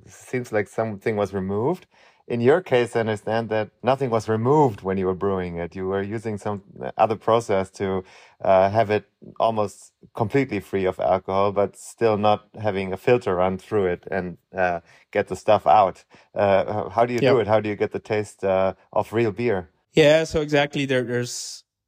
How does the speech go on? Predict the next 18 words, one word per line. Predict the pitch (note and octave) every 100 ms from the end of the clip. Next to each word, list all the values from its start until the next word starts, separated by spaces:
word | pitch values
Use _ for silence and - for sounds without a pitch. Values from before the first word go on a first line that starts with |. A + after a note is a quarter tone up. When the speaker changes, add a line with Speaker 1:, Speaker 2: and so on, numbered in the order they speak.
| _ _
Speaker 2:
the, | A2 -
the, | - C3+
the, | C3 B2+ -
the | C3
majority | B2+ C3 C3+ D#3 E3+
of | E3+
non-alcoholic | C#3 D3 D3 D3 C#3+ C#3+ B2
beers, | C3+ D#3 F3 -
they | B2
would | B2+ B2
brew | C3 B2+
an | B2
alcoholic | B2 B2 B2 C3 C3+
beer | C3+ B2+
and | A#2
then | A2+
they | A2+
would | G#2+ G#2+